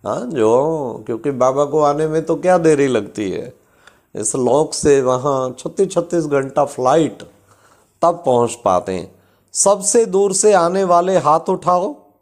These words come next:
जितना दूर से आए हैं, जितने माइल चलकर आए हैं, उतने माइल से पदम गुणा ऐड करके मुबारक स्वीकार करो। <laughs> वाह, वाह, वाह, वाह,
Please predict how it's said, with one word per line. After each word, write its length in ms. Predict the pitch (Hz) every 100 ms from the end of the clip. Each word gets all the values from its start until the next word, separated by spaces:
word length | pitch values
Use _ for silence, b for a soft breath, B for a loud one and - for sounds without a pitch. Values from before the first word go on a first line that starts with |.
| _ _ _ _ b b b 110
जितना 580 | 107 151 151 202 233
दूर 360 | 233 180 180 196
से 240 | 190 196
आए 320 | 185 147 170 196
हैं, 420 | 151 117 80 87
जितने 440 | 135 151 196 214
माइल 520 | 175 135 143 190 220
चलकर 560 | 196 196 180 170 185 170
आए 380 | 151 156 170 165
हैं, 260 | 107 - _ b b b
उतने 420 | 170 175 220 226 226
माइल 440 | 185 170 180 185
से 400 | 180 196 190 -
पदम 360 | 175 190 226 214
गुणा 260 | 208 202
ऐड 320 | 196 143 160 170
करके 380 | 160 147 170
मुबारक 480 | 165 147 135 139 147
स्वीकार 540 | - 139 120 113 101 95
करो। 280 | 80 - - _ _ _ _ -
<laughs> 680 | - - _ - 135 -
वाह, 260 | 101 113 104
वाह, 220 | 98 92
वाह, 200 | 85 90
वाह, 240 | 101 -